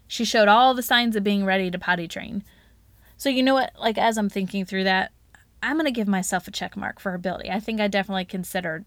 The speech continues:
that. Personality, no. That was my biggest failure. I did not think about her being independent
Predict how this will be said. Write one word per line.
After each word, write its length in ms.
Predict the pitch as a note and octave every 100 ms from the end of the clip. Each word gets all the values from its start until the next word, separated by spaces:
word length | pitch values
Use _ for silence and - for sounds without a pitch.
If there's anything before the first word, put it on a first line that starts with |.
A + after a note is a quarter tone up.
| _
that. 340 | F#3 - - - - - - - -
Personality, 880 | - C#4+ C#4+ B3+ B3 B3 B3 B3 A#3+ -
no. 340 | G3+ G3+ F3 - - -
That 180 | G#3+ G#3
was 160 | G#3+
my 140 | G3+ G3
biggest 420 | F#3 F3+ E3+ -
failure. 300 | F3 - -
I 180 | G3 A3
did 200 | G#3 G#3+
not 380 | G#3 G#3 - G3+
think 260 | A3 G3+
about 360 | F#3+ F3+ F3+ -
her 180 | G3 F#3+
being 440 | F3+ F3+ F3 F3 -
independent 760 | E3+ E3+ B3+ C4 B3+ A#3+ A3